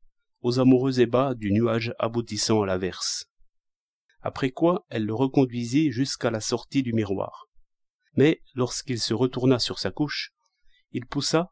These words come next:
en ouvrant les yeux, un cri d'effroi. Le miroir s'était retourné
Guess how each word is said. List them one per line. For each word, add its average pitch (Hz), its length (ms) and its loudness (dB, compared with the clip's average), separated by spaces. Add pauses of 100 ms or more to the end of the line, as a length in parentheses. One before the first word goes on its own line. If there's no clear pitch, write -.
(140)
en 104 140 0
ouvrant 131 260 2
les 107 240 0
yeux, 123 200 0 (140)
un 104 120 0
cri 117 240 -2
d'effroi. 95 480 -6 (580)
Le 120 140 -2
miroir 135 360 2
s'était 123 300 -2
retourné 143 640 2